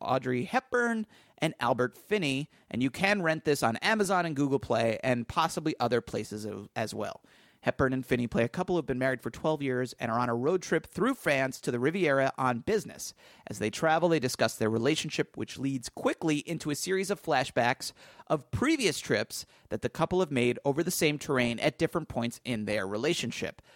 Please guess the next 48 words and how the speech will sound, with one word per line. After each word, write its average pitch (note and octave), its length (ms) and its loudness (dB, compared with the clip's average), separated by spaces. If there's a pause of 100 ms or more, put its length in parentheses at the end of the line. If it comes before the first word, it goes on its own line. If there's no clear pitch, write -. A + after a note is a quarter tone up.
(100)
The A#2 80 -4
flashbacks D3 560 0
are B2+ 60 2
not A#2+ 200 2
really C3+ 200 0
presented G#3+ 420 0
as G4 100 0
flashbacks D#3 460 0
per A#2 120 -2
se. F3 500 2 (260)
The - 60 -2
movie D#3 420 0
simply - 440 0
moves D#3+ 340 0
back E3+ 280 2
and G#3+ 120 0
forth C3 240 2
through D3+ 220 0
time A#2+ 360 -2
freely. C#3+ 480 2 (300)
It's - 160 -6
this G3+ 180 0
structural - 420 0
device D#3 420 0
that A2 140 2
brought B2 140 2
a A2+ 60 0
lot A#2+ 240 2
of E3 60 -6
attention D#3+ 380 -2
to D#3+ 80 -2
the C#3+ 60 -4
movie C3 180 0
at A#2+ 100 -2
the - 60 -8
time E3 540 -2 (320)
for B2+ 100 0
being C3 320 0
kind D3+ 240 0
of D3 60 -2
unusual D#3+ 680 2
and C3 140 -2
very D3+ 140 2
different C#3+ 380 0
from C#3+ 100 -4
a D3+ 60 0
mainstream A#2+ 580 -2
film. E3+ 500 0